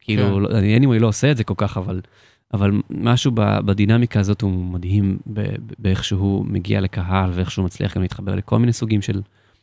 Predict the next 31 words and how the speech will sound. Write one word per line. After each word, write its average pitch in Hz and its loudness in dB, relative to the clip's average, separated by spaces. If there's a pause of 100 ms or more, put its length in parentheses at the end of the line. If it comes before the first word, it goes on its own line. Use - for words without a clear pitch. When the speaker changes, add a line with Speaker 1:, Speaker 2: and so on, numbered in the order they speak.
(200)
Speaker 1:
קהלים, 90 2
וכל - -8
מיני 95 -2
סוגים - -8
של - -12
אנשים. 101 -14 (720)
Speaker 2:
אני, 131 -4
אני 139 0
אעשה 139 -2
את 165 0
החיבור 147 2
עם, 139 2
אה, 123 0
אביתר 143 -2
לשאלה 135 -2
ש-, 120 -6 (280)
לשאלה 120 -4
הבאה 131 -2
שלי. 139 -2
Speaker 1:
מהמם. 98 -4 (160)
Speaker 2:
אני 120 -2
אנס-, 123 -2
אני 127 0
אנסה. 123 -2 (420)
לא, 151 -2
בעצם 131 -2
לא, 113 0
זה 113 -4
לא 107 -2
יצליח - -6
לי. - -14